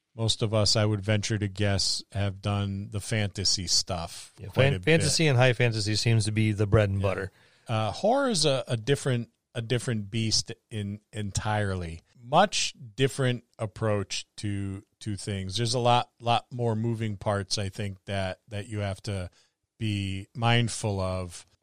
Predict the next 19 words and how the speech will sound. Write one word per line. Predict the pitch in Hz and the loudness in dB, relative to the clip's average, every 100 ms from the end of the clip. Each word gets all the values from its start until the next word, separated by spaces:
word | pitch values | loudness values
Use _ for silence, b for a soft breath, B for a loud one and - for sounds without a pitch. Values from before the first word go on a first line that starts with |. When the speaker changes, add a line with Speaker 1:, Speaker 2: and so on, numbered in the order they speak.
| _ _ _ - | _ _ _ -2
Speaker 1:
And | 143 | 2
with | 135 143 | 4 6
that | 254 - | 4 4
being | 135 120 107 | 2 4 2
said, | - 120 113 110 113 - | 4 6 6 4 -2 2
I | 156 | 4
don't | 269 135 | 6 4
think | - 139 127 - | 4 2 2 -4
you | 123 127 | -4 -4
can, | - 123 117 110 104 104 _ - | 0 0 2 0 -4 -8 _ -8
you | 143 | -4
can | 131 113 107 127 | -2 -2 -2 0
really | 185 180 160 131 - _ _ _ _ _ | 4 4 4 2 -4 _ _ _ _ _
create | - 143 131 123 120 127 _ | -10 -4 0 2 2 0 _
a | 123 110 | -4 -2
domain | 110 104 104 107 110 | 0 0 0 0 0
of | 104 95 | -2 -4
dread | 104 98 95 95 90 85 _ | -4 -2 -2 -2 -6 -12 _
in | 113 101 98 | -6 -4 -4